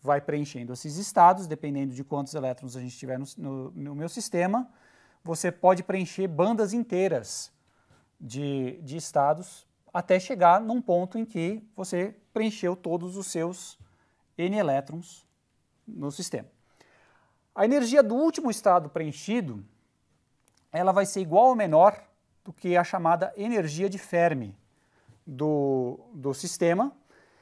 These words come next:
de modo que quanto maior o número de, de elétrons, maior vai ser a energia de Fermi. E a energia de Fermi, ela vai separar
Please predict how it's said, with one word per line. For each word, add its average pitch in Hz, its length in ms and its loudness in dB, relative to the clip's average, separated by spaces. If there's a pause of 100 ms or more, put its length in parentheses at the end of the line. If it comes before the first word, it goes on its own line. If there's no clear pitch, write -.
(140)
de 302 120 0
modo 233 320 12
que 233 160 -4
quanto 330 340 2
maior 165 380 4
o 156 40 -4
número 156 420 -2
de, 143 400 -6 (100)
de 147 220 -8
elétrons, 170 560 2
maior 175 380 2
vai 185 100 -6
ser 170 440 -8 (120)
a 185 120 2
energia 156 440 -4
de 180 80 -12
Fermi. 113 420 -4 (460)
E 175 80 -2
a 214 40 6
energia 247 380 2
de 196 80 -10
Fermi, 214 640 0
ela 196 240 4
vai 180 440 6 (240)
separar 214 920 4